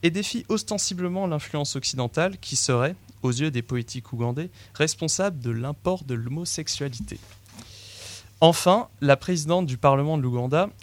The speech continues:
Anita Annette Among, corrobore en se félicitant que nous sommes restés forts pour aider, pour défendre la culture, les valeurs et les aspirations de, de notre peuple. Dans un pays où la lutte contre le sida, le travail pour l'accès à l'éducation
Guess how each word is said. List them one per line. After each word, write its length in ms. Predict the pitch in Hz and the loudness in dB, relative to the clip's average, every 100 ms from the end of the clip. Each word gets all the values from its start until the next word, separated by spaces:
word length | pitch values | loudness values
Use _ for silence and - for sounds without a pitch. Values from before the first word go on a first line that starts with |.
| - | 4
Anita 420 | 139 147 - 147 135 | 6 4 2 2 4
Annette 340 | 127 120 - - | 2 2 -2 0
Among, 420 | 127 147 180 180 - - - | 2 2 -2 -6 -12 -18 -4
corrobore 500 | - 185 165 156 175 | 2 4 4 6 6
en 100 | 156 | 6
se 160 | - 127 | 0 -4
félicitant 640 | - 165 147 127 131 151 | -6 -4 -4 -4 -6 -6
que 140 | - | -4
nous 100 | 123 | -2
sommes 340 | 120 - 123 113 | 0 0 0 -2
restés 380 | 110 151 - 123 | -2 -2 -2 -4
forts 380 | - 139 147 | -4 -4 -4
pour 240 | - 110 120 | -6 -2 -2
aider, 220 | 147 143 120 110 | -2 -2 -4 -2
pour 180 | 117 | -2
défendre 540 | 113 151 - 156 131 113 | -2 -2 -2 -2 0 -2
la 100 | 110 | -2
culture, 560 | - 156 - 139 156 - - | -6 -10 -6 -6 -6 -10 -6
les 100 | 117 | 2
valeurs 460 | 123 143 139 156 - | 4 4 2 -4 -8
et 80 | - | -4
les 220 | 110 110 | -4 -4
aspirations 720 | 151 - - 135 120 - 160 156 - - | -6 -6 -6 -4 -4 -6 -8 -12 -16 -10
de, 60 | 123 | -8
de 140 | 113 | -6
notre 280 | 127 151 - | -6 -6 -8
peuple. 380 | 117 107 - - - - - - - - - - | -8 -8 -10 -18 -20 -20 -20 -20 -20 -20 -2 4
Dans 180 | 165 | 6
un 100 | 185 | 6
pays 280 | 185 196 220 | 4 4 4
où 80 | 240 | 4
la 120 | 170 | 6
lutte 200 | 151 196 | 4 2
contre 300 | - 151 151 | -2 -4 -2
le 80 | 143 | 0
sida, 400 | - 139 127 - - - | 0 4 4 2 -2 -8
le 100 | 131 | -6
travail 380 | - 143 160 170 | 2 4 4 2
pour 160 | 147 | 2
l'accès 320 | 143 143 - | 2 2 2
à 60 | 143 | 2
l'éducation 720 | 139 135 135 131 - 156 | 0 -2 -2 -2 -2 -2